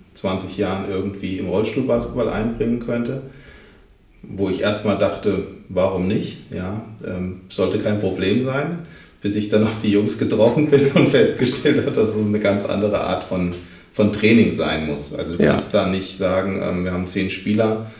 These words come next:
Speaker 1: und die machen das und das Programm, sondern du musst absolut individuelle Programme gestalten für die.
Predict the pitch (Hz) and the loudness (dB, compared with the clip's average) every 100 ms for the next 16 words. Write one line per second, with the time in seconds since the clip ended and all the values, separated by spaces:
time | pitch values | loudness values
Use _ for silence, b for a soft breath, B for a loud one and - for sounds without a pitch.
0 | B - 101 95 92 90 90 98 90 - | B -8 -2 -2 0 0 0 0 -2 -4
1 | - 85 - 98 104 98 95 92 95 - | -4 -4 -2 0 2 0 -2 -4 -4 -8
2 | - - - 98 95 101 98 101 92 87 | -8 -8 -6 -4 -4 -2 -2 -2 -2 -2
3 | 87 - - - 85 87 85 - - - | -4 -4 -8 -8 -6 -4 -6 -6 -6 -6
4 | - 92 - - - | -8 -12 -12 -12 -12